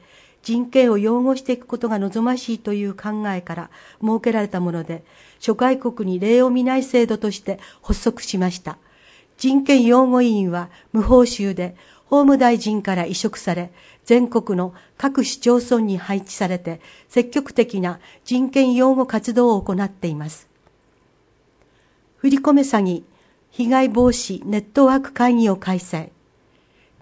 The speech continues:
県や市、警察、地域団体や金融機関など、官民一体となって、振り込め詐欺被害を食い止めようと、筑西地区振り込め詐欺被害防止ネットワーク会議が、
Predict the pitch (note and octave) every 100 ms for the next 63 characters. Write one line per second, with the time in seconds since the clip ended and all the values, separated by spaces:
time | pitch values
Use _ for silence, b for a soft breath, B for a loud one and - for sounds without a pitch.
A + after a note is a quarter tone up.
0 | _ - C#4+ B3 F#3+ F3+ - F#3 - _
1 | - A#3+ A#3+ A3+ G#3 F3+ - _ - C#4
2 | C4+ A3 G#3 G3+ G#3 F#3+ F3+ E3+ B B
3 | _ - C#4 C4 C4 C4 - A3+ G3 F3
4 | E3+ E3+ b b b b b D4 C#4+ D4
5 | G#3+ G3+ C4+ - C4+ C4+ C4 G3+ G3 G3
6 | - F#3+ b b b b - C4 C4+ C4+
7 | B3+ A#3+ A3+ G#3 F#3 - A#3 A#3+ B3 A#3
8 | G3 F#3+ B3 B3 C4+ C4 A#3+ F#3+ F#3 F3
9 | E3+ b b b - - - - B3 A#3+
10 | - F#3+ F3+ - A#3 B3+ A#3 G#3 - b
11 | b b b b - - A#3 G#3+ - -
12 | A#3+ B3 B3 G#3+ A#3+ A#3+ G#3+ G3+ G3 -
13 | B3+ B3+ B3+ - A#3 A3 F#3 F3 F3